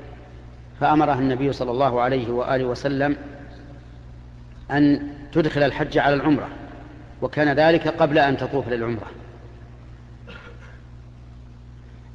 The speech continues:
أما التمتع فهو أن يحرم بالعمرة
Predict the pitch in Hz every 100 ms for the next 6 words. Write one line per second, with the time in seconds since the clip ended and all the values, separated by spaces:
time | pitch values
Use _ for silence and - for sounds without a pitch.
0 | 131 151 160 151 170 165 - 156 147 -
1 | - - - - - - - - - -
2 | - 131 147 147 156 - 143 139 135 131
3 | 151 143 143